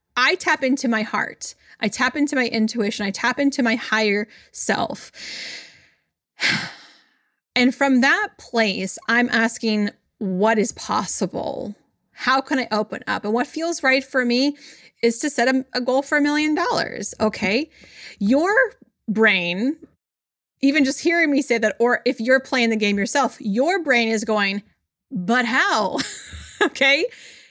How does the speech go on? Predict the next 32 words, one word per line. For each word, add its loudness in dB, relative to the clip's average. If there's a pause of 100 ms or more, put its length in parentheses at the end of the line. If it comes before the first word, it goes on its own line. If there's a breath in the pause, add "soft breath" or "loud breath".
(180)
It's -2
none 4
of 0
your 2
business 0
how. 0 (280)
And 0
I 2
know 2
it 2
sounds 0
kind 0
of 0
weird, 0
but -4
hear 0
me 2
out. 0 (400 loud breath)
So -2 (580)
when 2
I 4
set 0
a 0
goal 2
for -2
a 0
million 0
dollars, 0
you 0
set 0
that 0
number, 2